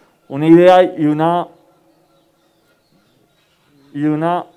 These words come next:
priorización sobre lo que es importante para un gobierno y para una sociedad. Para nosotros los animales son importantes. Y por eso prohibimos y le pedimos a la policía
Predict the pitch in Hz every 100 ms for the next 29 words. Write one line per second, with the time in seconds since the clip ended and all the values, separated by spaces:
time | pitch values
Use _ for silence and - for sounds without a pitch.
0 | _ - 165 165 160 160 160 147 - 180
1 | 202 214 202 175 156 160 180 180 170 143
2 | 147 139 175 - 139 135 160 165 165 160
3 | 135 127 143 139 131 120 92 - _ _
4 | _ _ _ _ _ _ _ - 139 143
5 | 143 139 165 160 170 151 143 127 127 135
6 | 147 147 139 120 - 110 95 _ _ _
7 | _ _ _ _ _ _ 131 - 147 147
8 | 180 180 151 143 156 208 214 202 160 147
9 | 147 147 170 170 147 139 131 147 151 170
10 | 170